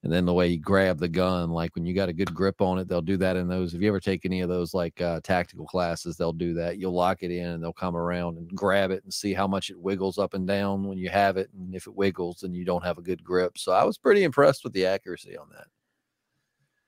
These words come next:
And she will be impressed in her, on her accuracy with her new grip.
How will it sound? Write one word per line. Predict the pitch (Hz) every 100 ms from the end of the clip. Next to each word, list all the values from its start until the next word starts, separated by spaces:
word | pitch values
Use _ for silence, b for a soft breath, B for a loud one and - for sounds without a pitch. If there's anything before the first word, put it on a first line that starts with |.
| _ -
And | -
she | - 107
will | 101
be | 87 80 78
impressed | 73 90 85 - 73
in |
her, | 73 98 -
on | 87 82
her | - 110
accuracy | 82 71 - 67 67 - 73
with | 78 78
her | 78 76 76
new | 82 80
grip. | 101 - -